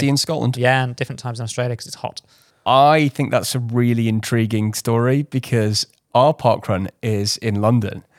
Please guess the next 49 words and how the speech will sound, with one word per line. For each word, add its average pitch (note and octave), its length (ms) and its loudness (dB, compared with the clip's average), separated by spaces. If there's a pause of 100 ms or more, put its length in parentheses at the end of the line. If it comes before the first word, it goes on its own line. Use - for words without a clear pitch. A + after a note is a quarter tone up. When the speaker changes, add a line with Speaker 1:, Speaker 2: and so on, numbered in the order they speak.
(240)
Speaker 2:
And G#2+ 360 0 (140)
for C3 100 0
some F3+ 240 0
reason, C#3 240 2
we G#2+ 120 0
only A#2 100 2
get G#2 160 0
a - 40 -2
hundred G2+ 200 -2
and G2 100 -2
fifty-eight F#2+ 440 -6
people G2 320 -6 (340)
every F2+ 200 -2
week. F2 300 -4 (300)
But - 80 -2
then A2+ 120 4
every, C3 460 4
uh, A2+ 480 6
Speaker 1:
I B2+ 60 -8
think A#2+ 160 -6
Speaker 2:
on, A2 60 -8
Speaker 1:
mainly A2+ 200 -4
Speaker 2:
on, A#2 140 -2
Speaker 1:
you B2 120 0
Speaker 2:
on, - 40 0
Speaker 1:
keeping B2+ 220 -4
the B2 60 -6
Speaker 2:
on, A#2+ 40 -4
Speaker 1:
number A#2+ 160 2
down. D3 240 -2
Speaker 2:
on, B2 240 4
on B2+ 180 2
average. C3 380 2 (320)
Uh, D#3 340 6
and F3+ 40 4
<laughs> - 520 4
but E3+ 140 0
then E3+ 140 4
every F3 180 4
now F3 80 6
and F3 80 4
again, D#3 400 4 (180)
we C#3 140 4
have, C3+ 160 4
like, B2 140 -4
two - 140 -2
hundred D3+ 160 0
and G#2+ 100 -2
fifty-eight. G2 400 -10